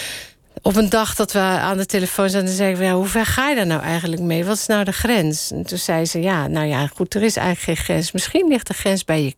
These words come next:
kind. Want dat is echt wel weerloos, als het op papier belandt." Maar daartegenover stond weer, ehm, ik ging, ik schrijf voor Hard Gras, dat is een voetbaltijdschrift. En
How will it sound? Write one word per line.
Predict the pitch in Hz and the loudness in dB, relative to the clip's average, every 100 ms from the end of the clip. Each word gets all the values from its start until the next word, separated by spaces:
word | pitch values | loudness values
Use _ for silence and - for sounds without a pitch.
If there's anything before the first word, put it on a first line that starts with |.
| - | -4
kind. | 170 135 127 - - - _ _ _ _ _ | -2 -2 -4 -8 -8 -12 _ _ _ _ _
Want | 143 | -4
dat | - - | -4 -6
is | - | -6
echt | - - | -4 -2
wel | 170 170 | 2 2
weerloos, | 160 175 147 127 120 123 - - - - _ _ _ _ _ _ | 2 2 2 0 -4 -6 -6 -6 -8 -12 _ _ _ _ _ _
als | - | -4
het | 170 - | -2 -4
op | - | -6
papier | 143 - 156 135 | -8 -2 0 2
belandt." | 139 127 113 - - | 2 0 0 -4 -6
Maar | - | -2
daartegenover | 190 233 262 240 214 214 214 | 2 2 2 2 2 0 0
stond | 202 - 285 294 | -2 -2 2 2
weer, | 185 170 170 196 - _ - - - - - - - - - - - - _ _ _ _ | 2 0 0 -2 -6 _ -20 -20 -18 -16 -16 -14 -16 -16 -20 -18 -18 -18 _ _ _ _
ehm, | - 202 190 180 175 175 170 165 160 - _ _ _ _ _ _ _ _ _ | 2 4 6 4 4 2 0 0 -2 -4 _ _ _ _ _ _ _ _ _
ik | - - | -2 0
ging, | 277 254 | 2 2
ik | 240 | 0
schrijf | - 247 226 | 0 0 0
voor | - 202 | 0 -2
Hard | 180 196 | 0 -2
Gras, | - 202 226 302 - | -2 0 2 0 -2
dat | 202 | -4
is | |
een | 202 | -4
voetbaltijdschrift. | - 262 240 214 - 202 202 - 233 269 - | -2 -2 0 -2 0 0 0 -2 -2 -2 -4
En | - 196 196 | -4 -2 -2